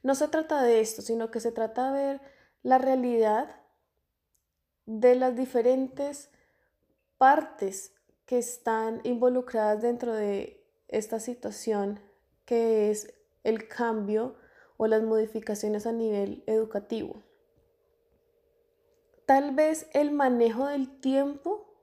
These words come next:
sí ha mejorado bastante en, en cuestión de maestros, porque es muy diferente cuando uno está to-, todo el día, cada minuto del día, con sus estudiantes,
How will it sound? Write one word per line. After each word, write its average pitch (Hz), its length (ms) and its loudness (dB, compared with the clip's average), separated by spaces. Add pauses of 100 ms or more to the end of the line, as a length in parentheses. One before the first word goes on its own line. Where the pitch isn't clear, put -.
(460)
sí - 420 0
ha 240 120 4
mejorado 247 640 -2
bastante 233 840 -4 (1120)
en, 233 540 0
en 226 160 0
cuestión 226 420 0
de 233 100 2
maestros, 247 600 -2
porque 247 580 -2 (260)
es 254 120 4
muy 277 140 0
diferente 269 480 2
cuando 269 840 0
uno 240 240 2
está 254 580 -2 (680)
to-, 262 480 0
todo 277 180 6
el 294 160 2
día, 233 500 0 (680)
cada 254 340 2
minuto 262 460 0
del 262 200 -2
día, 220 380 -2 (420)
con 269 220 2
sus 254 180 -6
estudiantes, 254 1040 -2